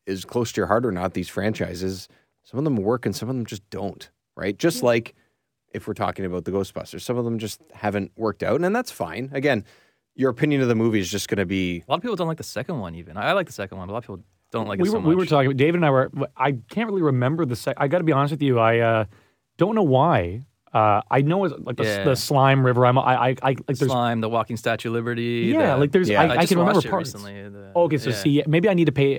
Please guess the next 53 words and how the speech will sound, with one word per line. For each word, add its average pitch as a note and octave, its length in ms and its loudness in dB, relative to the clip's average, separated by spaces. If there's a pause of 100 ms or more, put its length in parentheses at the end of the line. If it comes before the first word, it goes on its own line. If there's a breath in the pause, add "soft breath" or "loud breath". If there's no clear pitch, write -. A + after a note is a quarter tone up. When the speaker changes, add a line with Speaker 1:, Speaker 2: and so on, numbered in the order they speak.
Speaker 2:
a, - 180 -8 (400)
pay D3+ 120 0
a C#3 40 2
visit C3 280 2
again A#2+ 280 2
and, A2 180 -2
and, G#2+ 300 -4
and B2+ 100 -10
kinda B2+ 160 2
Speaker 1:
I C3 60 4
definitely A#2 400 0
do. - 80 -6
I - 20 2
Speaker 2:
process. A#2+ 240 4
Speaker 1:
know - 60 0
Speaker 2:
Maybe F3+ 140 4
Speaker 1:
I - 20 4
Speaker 2:
I A#3 40 4
just F#3 140 -2
Speaker 1:
do. - 60 -2
Speaker 2:
need E3 80 2
to D3 80 6
have - 20 2
a C3+ 100 2
Ghostbusters B2 400 2
marathon, A#2 300 2
like, G#2+ 120 2
watch A#2+ 240 4
the D3 80 -2
first C3+ 280 -2
and B2+ 80 -4
second B2 300 -2
one, A#2 260 0
you D3 80 -2
know, G#2+ 100 0
back A#2 260 0
to C3+ 80 -2
back. G#2 340 2 (320 soft breath)
Just - 160 -4
kinda D#3+ 120 4
process, C3+ 600 2
you D3 80 2
know, B2 100 4
what A#2+ 280 0
changed, B2+ 500 0
what, B2 240 -2
you C#3 80 -4
know, G#2 140 -2 (320 soft breath)
the C#3 80 -4
progression B2 320 0
there. B2+ 80 0
But B2+ 180 0
yeah, C#3 260 4